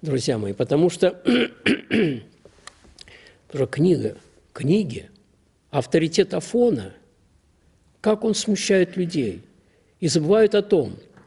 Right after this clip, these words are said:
что у нас критерием является не место и не время, а является только согласное учение отцов по данному вопросу.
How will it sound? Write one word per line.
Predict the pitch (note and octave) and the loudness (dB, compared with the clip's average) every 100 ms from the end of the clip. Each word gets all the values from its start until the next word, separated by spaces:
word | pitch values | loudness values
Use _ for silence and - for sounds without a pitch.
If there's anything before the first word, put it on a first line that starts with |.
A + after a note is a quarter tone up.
| _ | _
что | - - D#3 | -6 0 4
у | |
нас | F#3+ A#3 - | 6 4 2
критерием | A3 A3+ - A3+ G#3 E3+ C3 G#2 - - _ _ _ _ _ _ | 0 0 2 4 4 4 2 0 -4 -14 _ _ _ _ _ _
является | E3 F3+ G3 F#3+ F3+ | 2 4 4 2 2
не | G3 G#3 | 4 4
место | F#3+ G#3 A#3 A3 - - C3+ F#2 F2 _ _ _ - | 4 4 4 2 -4 -4 -4 -4 -12 _ _ _ -2
и | G3 | 0
не | G3 G3 | 4 2
время, | F3 F3 A3 A#3+ G#3+ C#3+ G2 E2+ _ _ _ _ _ _ _ _ | 2 2 4 4 4 0 -10 -16 _ _ _ _ _ _ _ _
а | - D#3 | 0 2
является | D3 E3 F#3+ F3 D#3 | 2 2 2 0 0
только | F3+ F3 E3+ D3+ - | 2 4 2 0 -6
согласное | - G3 D#3 C3 F3 A3 G#3+ G#3+ G#3 | 0 2 2 0 2 2 2 2 2
учение | G3 F#3 - G#3 G#3 G#3 F#3 | 2 -4 0 2 2 2 0
отцов | F#3 F#3 - - A3+ G#3+ D#3 G2+ - _ _ _ _ _ _ _ _ _ _ _ | 0 -4 -2 2 4 6 4 0 -12 _ _ _ _ _ _ _ _ _ _ _
по | E3 | 0
данному | C#3 D#3+ C#3+ D3 C#3 | 2 0 2 2 2
вопросу. | C3+ C3+ D#3 G#2 F2+ - - | 0 0 0 0 -2 -10 -14